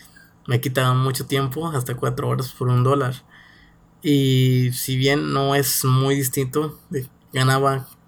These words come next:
la mitad de lo que ganaba en, en esta tienda, en el supermercado, y mucha gente diría, "Oye, pues estás de tu casa, ¿verdad?". Pero yo dije, "No, pues ocupo algo mejor". Entonces,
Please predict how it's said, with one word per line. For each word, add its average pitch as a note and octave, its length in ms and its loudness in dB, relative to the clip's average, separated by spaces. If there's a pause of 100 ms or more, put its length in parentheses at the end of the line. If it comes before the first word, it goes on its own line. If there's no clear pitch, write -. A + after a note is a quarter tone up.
la C3+ 140 4
mitad C3 220 2
de C3+ 60 2
lo C3 120 0
que D3+ 120 -10
ganaba B2+ 460 0
en, B2 200 0 (600)
en B2 540 4
esta C3 280 0
tienda, C3+ 380 0 (340)
en C3 80 0
el B2 40 4
supermercado, C3 720 2
y B2+ 100 -2
mucha B2 240 0
gente B2 180 -2
diría, B2+ 200 0
"Oye, E3 140 2
pues C3 160 -2
estás C3+ 220 -4
de C3+ 80 -8
tu C3+ 120 -10
casa, B2+ 240 -2
¿verdad?". C3+ 240 -4 (520)
Pero C3+ 200 0
yo C3+ 120 4
dije, B2 180 0
"No, C3 240 -4 (100)
pues - 240 -6
ocupo B2+ 280 -2
algo C3+ 200 2
mejor". A#2+ 380 -4 (540)
Entonces, D3+ 600 0